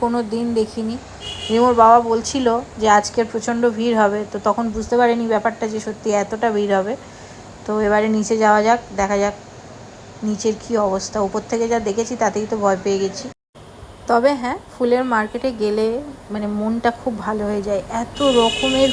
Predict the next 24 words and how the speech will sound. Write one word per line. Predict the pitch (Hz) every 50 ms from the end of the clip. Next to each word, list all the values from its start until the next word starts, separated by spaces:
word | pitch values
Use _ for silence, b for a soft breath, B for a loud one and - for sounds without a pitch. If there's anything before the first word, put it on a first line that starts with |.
| 247 -
ফুল, | - 233 233 233 240 233 214 202 202 208 208
এত | 214 - - 254 254 247
রকমের | 226 226 - - 240 240 247 247 240 - -
সুন্দর | - 220 220 226 233 240 - -
সুন্দর | 240 240 240 247 240 240 233 214
মালা | 202 202 208 214 226 226 208 196 - B B B B B B B B B - -
সাজিয়ে | 233 226 220 208 214 240 247 233 226
রেখেছে, | 226 226 254 254 240 - 247 233 202 185 180 185 202
মানে | 220 233 240 240 233 226 214 196
দেখে | 220 220 214 262 240 - -
চোখের | 240 226 240 247 247 - 294 285 285 -
খুব | - 254 - - -
শান্তি | 208 190 190 180 214 208 196
হয়, | 196 220 - - B B B B B B B -
এটা | 220 226 240
সত্যি | 226 - 208 202 - - 196 196 -
কথা। | - - - 196 208 - - - - - - - - - - - -
প্রথমে | 269 240 220 - 254 262 262 247 -
কিছু | 254 240 - 269 262 254 - -
পদ্ম | 233 233 226 208 233 240 240
ফুল | - 262 247 247 247
নেওয়ার | 240 240 240 233 240 - -
ছিল, | 254 240 233 233 247 311 - B B B B B B B -
কিন্তু | 233 226 233